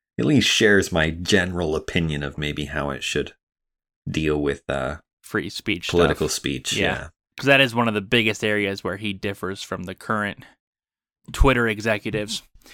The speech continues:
Speaker 2: Anyways,
Speaker 1: Yes.
Speaker 2: on, on another note, um, recent news this week, uh, President Biden has, uh, has announced, uh, marijuana reform, um, just a couple days ago now.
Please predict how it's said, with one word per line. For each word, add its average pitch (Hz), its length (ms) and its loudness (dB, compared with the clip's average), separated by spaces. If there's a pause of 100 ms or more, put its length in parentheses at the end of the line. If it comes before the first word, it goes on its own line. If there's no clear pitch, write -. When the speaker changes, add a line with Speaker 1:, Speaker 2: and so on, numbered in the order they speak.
(380)
Speaker 2:
Anyways, 160 360 2
Speaker 1:
Yes. 85 300 4
Speaker 2:
on, 151 240 4 (140)
on 151 160 4
another 165 340 2
note, 117 460 -2
um, 113 500 -4
recent 131 480 4
news 127 400 0
this 117 240 -6
week, 113 540 -6 (400)
uh, 101 320 -2 (400)
President 143 500 2
Biden 135 520 0
has, 110 500 -4
uh, 101 400 0 (1120)
has 120 240 -2
announced, 120 880 -4 (380)
uh, 113 260 0 (160)
marijuana 127 680 4
reform, 139 540 0 (360)
um, 98 240 -4
just - 160 -6
a 120 60 -4
couple 117 320 -2
days 107 260 -4
ago 113 240 -2
now. 113 400 -2